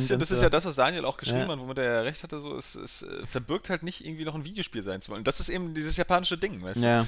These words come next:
Speaker 1: Es sind irgendwie
Speaker 2: Mhm.
Speaker 1: immer noch Spiele, die sie dann einbauen in so ein, in so ein, ähm, äh, Szenario halt einer, einer filmischen Geschichte vielleicht, während, ähm, die westlichen Programme das, das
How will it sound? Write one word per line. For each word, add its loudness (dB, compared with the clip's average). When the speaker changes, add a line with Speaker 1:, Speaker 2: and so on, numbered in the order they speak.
Speaker 1:
Es -8
sind 0
irgendwie 0
Speaker 2:
Mhm. 2
Speaker 1:
immer 4
noch 2
Spiele, -2
die -8
sie -4
dann 0
einbauen 0
in -6
so -6
ein, -6
in -8
so -6
ein, -10
ähm, -6
äh, -4
Szenario 2
halt 2
einer, 2
einer -2
filmischen -2
Geschichte -6
vielleicht, -8
während, -2
ähm, -8
die -8
westlichen -2
Programme -4
das, -8
das -6